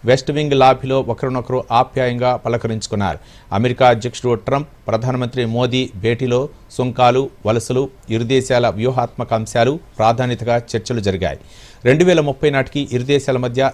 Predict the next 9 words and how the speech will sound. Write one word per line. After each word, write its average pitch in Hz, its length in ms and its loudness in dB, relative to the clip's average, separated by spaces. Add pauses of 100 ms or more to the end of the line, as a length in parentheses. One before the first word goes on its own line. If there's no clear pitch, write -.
ద్వైపాక్షిక 123 520 0
వాణిజ్యాన్ని 120 720 0 (300)
ఐదు 131 260 4
వందల 131 200 0
బిలియన్ 123 380 0
డాలర్లకు 127 440 0
పెంచాలని 120 480 -4
లక్ష్యంగా 117 440 -2
నిర్ణయించారు. 104 680 -4